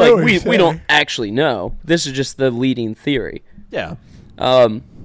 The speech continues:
Speaker 1: s-, but religion goes out of its way to be like, "Oh, this is the truth." And I think that's,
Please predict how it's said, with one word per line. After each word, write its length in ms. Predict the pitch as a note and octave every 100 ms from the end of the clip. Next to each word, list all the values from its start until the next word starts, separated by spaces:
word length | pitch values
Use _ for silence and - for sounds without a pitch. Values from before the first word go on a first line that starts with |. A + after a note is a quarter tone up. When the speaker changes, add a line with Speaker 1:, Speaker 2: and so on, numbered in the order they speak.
| -
Speaker 1:
s-, 140 | - C#3+
but 300 | D#3 D3 C3+
religion 400 | C#3+ F3 D3+ C3+
goes 180 | B2+
out 140 | B2+ A#2
of 40 |
its 160 | A2 -
way 300 | C#3+ C3+ A#2+
to 160 | A#2+
be 140 | A#2 A2+
like, 180 | G#2+ -
"Oh, 200 | B2 A2
this 400 | G#2 A#2+ C#3 -
is 240 | A#2+ B2 G#2
the 180 | - G2 _
truth." 800 | - - C#3 C3+ G2+ - - - _ _ _ - - _ _ _ _ _ -
And 100 | A2+
I 60 |
think 180 | A#2 B2
that's, 260 | A2+ G2